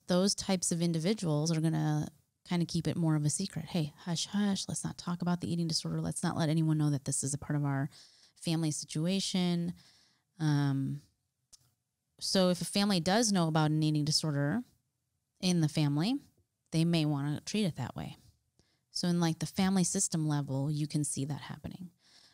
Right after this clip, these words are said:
On the individual level, you can see it as well. So like I said, there's, there are individuals who know they have an eating disorder, but that are gonna try to do everything they can to keep it a secret. And so they're trying to do everything possible so that even their family members don't know about it.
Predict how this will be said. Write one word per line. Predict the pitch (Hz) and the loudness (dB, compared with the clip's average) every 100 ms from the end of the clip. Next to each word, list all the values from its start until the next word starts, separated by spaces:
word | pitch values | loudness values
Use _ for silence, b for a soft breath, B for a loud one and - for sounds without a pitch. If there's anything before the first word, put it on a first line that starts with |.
| b | b
On | 185 | 0
the | 190 196 | 2 4
individual | 196 190 196 240 | 4 2 2 2
level, | 196 165 165 | 2 2 0
you | 156 | 0
can | 170 | -2
see | 160 160 | -2 -2
it | 160 | -2
as | 151 | -2
well. | 156 247 190 156 | -2 -2 -4 -6
So | - 180 | -2 0
like | 165 160 160 | 2 0 0
I | 170 | -2
said, | - 285 202 | 0 0 0
there's, | 175 208 - - | -2 -4 -8 -6
there | 220 | -4
are | 160 | -2
individuals | 185 185 165 160 160 170 | 0 0 0 0 0 0
who | - | 0
know | 180 165 | 0 2
they | 226 | 0
have | 190 165 156 151 - - _ - | -2 -4 -4 -6 -12 -20 _ -4
an | 170 | 0
eating | 190 302 170 | 0 0 -2
disorder, | 147 165 147 | -2 -2 -2
but | 151 | -2
that | 165 160 | -2 -2
are | 156 | -2
gonna | 165 175 160 | -2 -2 -2
try | - - 196 | -4 -2 -2
to | 208 | 0
do | 185 | 0
everything | 175 180 180 | 0 0 -2
they | 160 | -2
can | 156 208 214 | -2 -2 -2
to | |
keep | - 147 | -4 -6
it | - | -4
a | 151 | -4
secret. | - 240 - - - - _ b b b b b b b | -2 -4 -4 -10 -10 -14 _ b b b b b b b
And | 175 | -2
so | 180 | 2
they're | 175 | 2
trying | - 202 | 2 0
to | 190 | 0
do | - | 0
everything | 175 202 226 214 180 180 175 170 | -2 0 0 0 0 2 0 -2
possible | 175 185 185 - 175 165 165 | -6 -4 -2 0 -2 0 0
so | 170 | 0
that | 175 | 0
even | 175 175 | 0 0
their | 175 | -2
family | 165 185 202 | -2 -4 -2
members | 214 156 139 | -4 -4 -6
don't | - - | -8 -8
know | 147 | -8
about | 143 98 | -6 -10
it. | - | -10